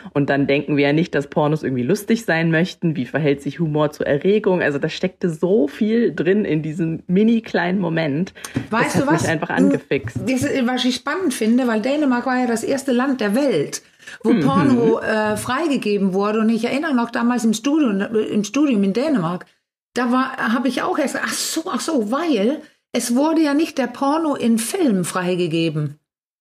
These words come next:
Speaker 2: sondern der Porno in Schrift. Also,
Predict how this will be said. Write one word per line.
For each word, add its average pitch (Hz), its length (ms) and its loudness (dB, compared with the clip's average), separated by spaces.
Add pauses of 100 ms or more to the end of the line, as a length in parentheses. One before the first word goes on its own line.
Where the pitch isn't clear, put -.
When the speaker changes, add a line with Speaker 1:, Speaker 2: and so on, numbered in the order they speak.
Speaker 2:
sondern 262 380 2
der 226 120 0
Porno 285 400 0
in 226 180 4
Schrift. - 580 -4 (1000)
Also, 269 360 0